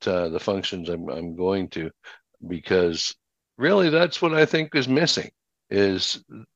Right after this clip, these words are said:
you know, nobody's taking the time to do that education, you know, and, uh, though we say that, you know, it's there for them to learn, if nobody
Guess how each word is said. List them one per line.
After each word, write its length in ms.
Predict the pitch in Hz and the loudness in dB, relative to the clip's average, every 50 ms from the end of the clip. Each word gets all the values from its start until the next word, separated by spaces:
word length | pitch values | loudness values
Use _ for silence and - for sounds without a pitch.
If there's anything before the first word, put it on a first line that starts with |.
| _ _ _ _ | _ _ _ _
you 140 | 113 107 101 | -6 -4 -4
know, 280 | 92 92 90 95 110 - _ | -4 -4 -4 -6 -8 -12 _
nobody's 460 | - 113 113 117 120 123 131 127 - | -6 0 0 0 2 2 0 0 0
taking 340 | - - 139 131 - 135 120 | 4 4 4 4 4 2 2
the 80 | 117 113 | 2 2
time 460 | - - 139 127 127 123 117 110 98 | 2 2 4 4 6 6 4 2 0
to 400 | - - 104 98 95 95 92 92 90 | -2 -2 0 0 0 0 -2 -4 -6
do 240 | 90 92 113 110 104 | -6 -4 -4 -4 0
that 320 | 101 107 107 110 113 107 | 2 4 6 6 6 6
education, 720 | 101 95 85 80 90 - - 90 85 82 80 - 90 82 - _ - - - - - _ _ | 4 0 -2 -6 -14 -8 -6 -4 -4 -4 -4 -6 -6 -8 -10 _ -18 -18 -18 -18 -20 _ _
you 80 | - 92 | -4 0
know, 260 | 92 95 95 98 101 | 2 2 4 2 2
and, 540 | 98 98 92 92 92 92 90 92 90 92 - _ _ _ _ _ | 0 0 0 0 0 0 -2 -4 -6 -6 -10 _ _ _ _ _
uh, 480 | - 104 101 95 92 90 87 90 87 87 87 - _ _ _ | -6 -6 -4 -4 -6 -6 -8 -8 -10 -12 -14 -18 _ _ _
though 220 | 110 107 123 127 123 | 0 4 6 6 6
we 160 | 120 117 107 | 6 4 4
say 440 | - - - 147 139 143 139 131 123 | 4 4 6 8 8 8 8 8 8
that, 280 | 117 107 98 92 80 _ _ _ _ _ _ _ _ _ _ - | 8 6 6 4 2 _ _ _ _ _ _ _ _ _ _ -10
you 120 | - 98 | -8 -6
know, 220 | 92 90 90 90 | -4 -2 -2 -2
it's 300 | 95 104 98 95 90 95 | -2 -2 -4 -4 -4 2
there 260 | 95 117 120 123 127 117 | 4 6 6 8 6 4
for 180 | - - 110 | 2 0 2
them 240 | 101 104 104 101 98 | 4 4 4 4 2
to 100 | 87 87 | -2 -2
learn, 560 | 87 98 113 117 113 104 87 85 85 87 87 - _ _ - | 0 2 2 2 4 2 2 0 -4 -6 -10 -14 _ _ -8
if 400 | 101 98 98 95 - - - _ _ _ | -4 -2 -2 -2 -4 -8 -18 _ _ _
nobody 480 | 110 107 120 123 127 123 127 117 107 | -2 0 2 2 4 4 2 2 2